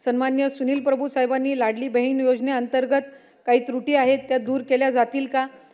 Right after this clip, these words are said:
ॲपच्या संदर्भातलाच त्यांनी विषय या ठिकाणी नमूद केला. त्याच्यामुळे,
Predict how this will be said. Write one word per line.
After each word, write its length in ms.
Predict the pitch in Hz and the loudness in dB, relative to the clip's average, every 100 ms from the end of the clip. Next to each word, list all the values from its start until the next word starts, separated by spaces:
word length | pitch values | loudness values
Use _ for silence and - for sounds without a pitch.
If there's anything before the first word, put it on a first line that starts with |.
| - | -6
ॲपच्या 380 | 226 240 - 277 | -2 -2 -2 -2
संदर्भातलाच 720 | 277 240 277 269 262 285 294 | -2 -2 0 0 -2 -2 -2
त्यांनी 180 | 277 262 | -2 -2
विषय 280 | 254 254 269 | -2 0 2
या 100 | 262 | 2
ठिकाणी 320 | 254 262 262 | 0 -4 -2
नमूद 260 | 247 240 254 254 | -2 -2 -4 -2
केला. 200 | 254 269 - _ _ - | -2 -2 -8 _ _ 0
त्याच्यामुळे, 600 | 240 277 269 277 277 285 | 0 2 2 4 4 4